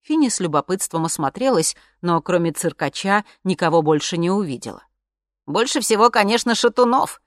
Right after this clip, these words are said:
ведь за ними постоянно охотятся дримы. Блуждающие видения шатунов — ценный источник энергии для соноров общесна,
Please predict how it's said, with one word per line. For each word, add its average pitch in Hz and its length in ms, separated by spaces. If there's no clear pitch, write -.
ведь 208 220
за 240 100
ними 233 200
постоянно 208 720
охотятся 170 500
дримы. 156 480
Блуждающие 180 880
видения 160 500
шатунов — 151 760
ценный 196 420
источник 190 600
энергии 170 600
для 156 200
соноров 165 560
общесна, 185 720